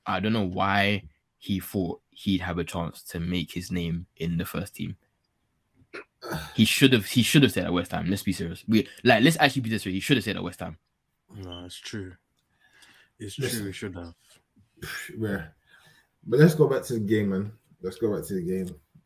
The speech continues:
Speaker 3: obviously one one, a draw. That's Stamford Bridge.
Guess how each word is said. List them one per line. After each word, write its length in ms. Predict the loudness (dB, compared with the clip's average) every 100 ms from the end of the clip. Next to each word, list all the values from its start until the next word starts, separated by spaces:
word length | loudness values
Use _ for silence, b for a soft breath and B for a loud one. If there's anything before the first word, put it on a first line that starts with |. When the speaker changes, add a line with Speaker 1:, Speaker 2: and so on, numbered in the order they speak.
| -10
Speaker 3:
obviously 560 | -8 -6 -4 -2 -2 -8 b b b b b _ _ _ -4
one 240 | 0 2
one, 380 | 2 2 0 -4 B B B -20 -16
a 40 | -14
draw. 600 | 0 6 8 8 4 -4 _ _ _ b b b -14
That's 140 | -12
Stamford 400 | -4 -4 -2 -2
Bridge. 400 | 4 4 2 -6